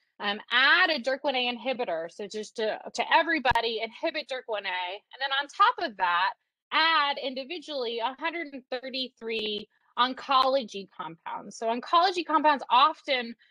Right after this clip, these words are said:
function at cilia and spindles, since those are often structures that are, are affected, um, during cancer. And so what we did was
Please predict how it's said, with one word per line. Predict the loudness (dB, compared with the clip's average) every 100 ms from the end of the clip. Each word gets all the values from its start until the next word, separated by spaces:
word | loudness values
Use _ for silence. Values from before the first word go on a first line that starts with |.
| _
function | _ 0 0 -2 -4 -4
at | -8
cilia | -6 -2 0 4 4 4
and | -6 -12
spindles, | -2 -2 2 4 4 0 -6 -16
since | -16 -12 -12
those | -6 -4 -2
are | 0
often | 2 2 0 -6
structures | -4 -6 -4 -8 -2
that | -2
are, | 0 -2 -4 _ _ _
are | 2 4 4 2 -4
affected, | _ -8 -6 -4 -4 -4
um, | -6 -6 -8
during | -8 -6 -8 -12 -6
cancer. | -6 -4 -4 -2 -2 -4 _ _ _ _ _ _ -16 -8
And | -4
so | 0
what | 4 4
we | 2 2
did | 2 2
was | -2